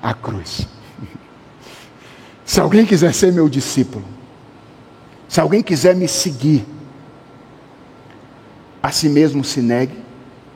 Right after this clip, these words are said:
tome a sua cruz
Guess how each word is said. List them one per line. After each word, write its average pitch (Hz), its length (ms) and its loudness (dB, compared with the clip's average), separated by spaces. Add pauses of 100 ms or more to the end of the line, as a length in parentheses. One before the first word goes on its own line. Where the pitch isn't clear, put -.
(1700)
tome 185 360 2
a 135 80 0
sua 202 400 -4 (120)
cruz - 600 -8